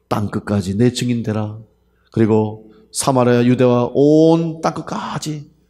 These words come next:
온 유대 땅끝까지, 온 세상에 복음을 전할 때까지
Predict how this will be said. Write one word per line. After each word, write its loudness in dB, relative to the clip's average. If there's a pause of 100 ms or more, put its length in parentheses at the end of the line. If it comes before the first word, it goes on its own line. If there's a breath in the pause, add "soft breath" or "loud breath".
(380)
온 4
유대 4
땅끝까지, -6 (240 soft breath)
온 6
세상에 4
복음을 0
전할 0
때까지 -4